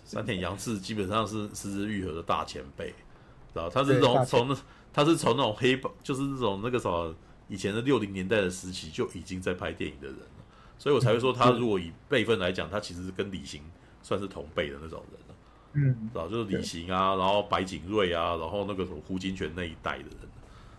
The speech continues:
Speaker 1: 对，到现在，如果还到现在还在拍，哇，台湾现在没有，没有人到现在还，他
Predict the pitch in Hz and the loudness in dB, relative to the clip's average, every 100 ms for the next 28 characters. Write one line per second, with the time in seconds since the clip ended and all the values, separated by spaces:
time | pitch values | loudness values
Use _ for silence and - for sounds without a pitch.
0 | - - 71 101 92 87 95 87 78 110 | -20 -10 -6 -6 -6 -4 -2 -2 -4 0
1 | 117 98 95 104 107 92 85 87 - 73 | 0 2 2 2 2 0 0 -4 -4 -12
2 | 76 - 71 80 95 98 117 123 113 92 | -12 -12 -12 -12 -6 -4 -4 -4 -6 -10
3 | 95 92 101 87 - - - - 98 95 | -12 -10 -8 -10 -16 -20 -20 -6 -4 -2
4 | 80 98 95 82 90 156 | -2 -2 -2 -4 -4 -6